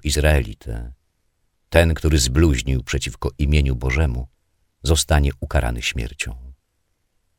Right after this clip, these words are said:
Ten, kto śmiertelnie pobił człowieka, zostanie ukarany śmiercią. Ten, kto zabił czyjeś zwierzę, będzie musiał za nie zapłacić.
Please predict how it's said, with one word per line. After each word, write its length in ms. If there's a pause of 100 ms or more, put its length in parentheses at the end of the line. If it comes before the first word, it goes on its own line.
(340)
Ten, 280
kto 180
śmiertelnie 680
pobił 380
człowieka, 680 (540)
zostanie 680
ukarany 460
śmiercią. 640 (1000)
Ten, 160
kto 180
zabił 560
czyjeś 380
zwierzę, 520 (600)
będzie 280
musiał 300
za 100
nie 100
zapłacić. 800